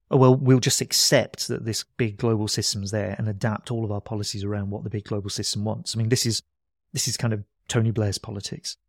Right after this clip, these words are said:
or Gerhard Schroeder's politics, for example, or Bill Clinton's politics, where you just say, "The big global financial system is here. We have to adapt to what that,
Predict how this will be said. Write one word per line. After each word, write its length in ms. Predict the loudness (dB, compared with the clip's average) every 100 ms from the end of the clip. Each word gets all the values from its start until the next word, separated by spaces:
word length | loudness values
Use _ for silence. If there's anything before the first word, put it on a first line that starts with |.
| _ _
or 300 | 0 0 0
Gerhard 300 | -2 -4 -6
Schroeder's 360 | -8 -8 -10 -12
politics, 480 | -14 -12 -10 -8 -8
for 100 | -8
example, 380 | -8 -8 -6
or 100 | -8 -4
Bill 160 | -2 0
Clinton's 400 | 0 0 0 -4
politics, 440 | -8 -8 -8 -8
where 60 | -6
you 60 |
just 140 | -6 -4
say, 200 | -6 -8 _ _ _ _
"The 100 | -6
big 180 | -2 -2
global 240 | 0 0
financial 400 | -2 -4 -4 -4
system 300 | -6 -4 -4
is 100 | -4
here. 280 | 0 2 2 -4 _ _ -12
We 220 | -4 -2
have 180 | -2 -6
to 120 | -6
adapt 280 | -8 -8 -10
to 200 | -8 -8 -6
what 240 | -6 -6
that, 240 | -8 -14